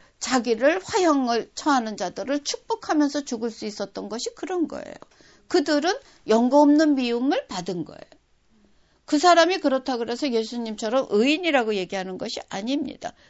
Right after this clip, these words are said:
그러나 연고 없는 미움을 받은 것을 사도들은 기뻐했어요. 왜? 그리스도의 고난에 동참하는 것이라고 생각했기 때문에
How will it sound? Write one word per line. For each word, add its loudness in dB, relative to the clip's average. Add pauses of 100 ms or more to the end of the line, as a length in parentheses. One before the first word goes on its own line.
그러나 2
연고 2
없는 -2
미움을 -2 (760)
받은 2
것을 0 (640)
사도들은 0
기뻐했어요. -4
왜? 2 (140)
그리스도의 4
고난에 -6
동참하는 -4
것이라고 -8
생각했기 -10
때문에 -4